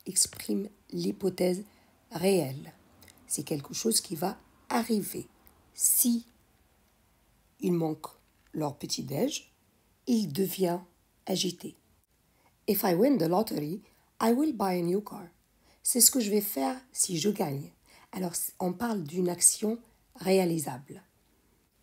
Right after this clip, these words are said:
Now, let's look at the examples here.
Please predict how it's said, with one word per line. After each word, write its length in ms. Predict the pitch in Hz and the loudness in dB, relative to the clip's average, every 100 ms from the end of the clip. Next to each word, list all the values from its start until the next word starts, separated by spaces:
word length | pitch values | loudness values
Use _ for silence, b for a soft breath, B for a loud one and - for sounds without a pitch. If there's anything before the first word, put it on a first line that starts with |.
| _ b b b b b _ | _ b b b b b _
Now, 400 | 226 240 254 262 - | 0 2 2 0 -2
let's 380 | 226 277 - | -2 0 0
look 180 | 233 233 | 0 0
at 60 | 202 | 0
the 100 | 147 | -2
examples 840 | 170 - 151 147 156 147 139 - | -4 -4 -6 -6 -8 -4 -4 -4
here. 260 | - 110 | -8 -12